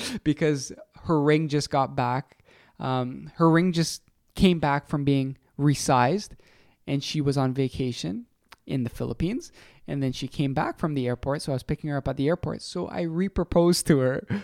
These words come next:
but it was just her resized ring, and I did it in, at the airport just because I knew it would embarrass her. And that has over thirty-nine thousand views.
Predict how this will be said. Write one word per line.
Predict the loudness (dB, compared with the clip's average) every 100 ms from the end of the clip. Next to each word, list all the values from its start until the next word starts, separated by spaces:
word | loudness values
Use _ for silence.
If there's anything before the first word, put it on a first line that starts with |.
| -6
but | 0 2
it |
was | 4
just | 2 -2 -4
her | 2 4
resized | 6 2 2 0 0 -2
ring, | -4 -2
and |
I | -2
did | 2 2
it | 0 -14 _ _ _ _ _ -8
in, | -6 -4 -6 -10 _ _ _ _ -4
at | -4
the | 0 2
airport | 0 0 -2 -2
just | -4 -4
because | -4 0
I | 0
knew | 2 6
it |
would | 6
embarrass | 6 6 6 6
her. | 2 -4 -6 -20 -14
And | -4
that | -2 0
has | -4
over | -6 -8 -10 -12 _ _ -6
thirty-nine | -2 0 2 2 2 -2
thousand | -2 2 2 2 0 -2
views. | -2 -2 -6 -12